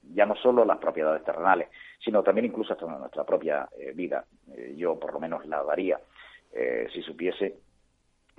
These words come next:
que, eh, yéndome yo de este mundo, pues mi hijo iba a estar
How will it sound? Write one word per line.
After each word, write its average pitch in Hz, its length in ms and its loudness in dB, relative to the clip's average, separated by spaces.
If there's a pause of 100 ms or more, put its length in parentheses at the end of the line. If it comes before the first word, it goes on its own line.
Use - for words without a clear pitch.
que, 110 400 2
eh, 82 300 0
yéndome 82 320 -2
yo 76 140 -2
de 73 80 -2
este 80 140 -4
mundo, 76 320 -6
pues 69 160 -6
mi 71 100 -14
hijo 73 180 -8
iba 64 160 -6
a - 40 -14
estar - 240 -2